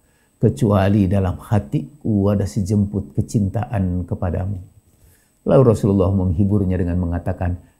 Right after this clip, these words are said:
"Anta ma'aman ahabbak." engkau akan bersama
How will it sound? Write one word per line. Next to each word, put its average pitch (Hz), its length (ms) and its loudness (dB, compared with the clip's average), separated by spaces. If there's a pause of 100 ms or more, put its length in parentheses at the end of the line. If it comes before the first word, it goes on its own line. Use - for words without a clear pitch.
(120)
"Anta 95 800 2
ma'aman 90 720 -2
ahabbak." - 600 -8 (540)
engkau 107 680 4
akan 92 280 -2 (120)
bersama 87 800 -2